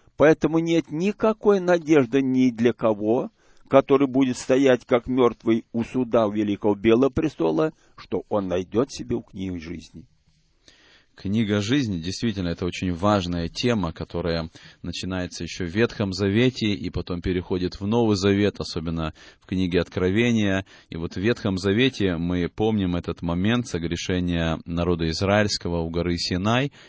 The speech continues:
Speaker 2: и когда Моисей возвращается с горы и видит, что произошло, видит идолопоклонство, которое совершается там, и понимает, э, последствия этого.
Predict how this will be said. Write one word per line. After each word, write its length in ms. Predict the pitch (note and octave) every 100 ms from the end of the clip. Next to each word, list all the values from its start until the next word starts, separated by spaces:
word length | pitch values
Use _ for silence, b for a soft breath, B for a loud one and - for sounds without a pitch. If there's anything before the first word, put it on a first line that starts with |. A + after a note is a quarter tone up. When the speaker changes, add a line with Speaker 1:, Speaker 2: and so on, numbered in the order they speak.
| -
Speaker 2:
и 100 | -
когда 240 | E2+ E2
Моисей 400 | E2+ E2+ - G2+
возвращается 680 | F2 E2+ E2+ - F2+ E2 E2
с 80 | E2
горы 320 | F#2 F#2 B2+
и 160 | A2 E2+
видит, 420 | E2 G#2 A#2+ G2
что 220 | - -
произошло, 720 | G2+ F2+ D#2+ E2 - A#2+ B2
видит 400 | F2 F2+ F2+ E2+
идолопоклонство, 880 | - E2+ E2 D#2+ E2+ - A#2+ A#2+ -
которое 320 | F2 F2+ E2+ E2+
совершается 720 | F2 E2 - A2+ G#2+ - F#2+
там, 300 | G2+ F#2+ F#2+ B -
и 100 | B2
понимает, 720 | C3+ D3 D#3 D#3 G#2+ E2+ -
э, 220 | F#2 F2+
последствия 680 | G#2+ - C#3 - - F#2+ F2
этого. 400 | E2 D#2 D#2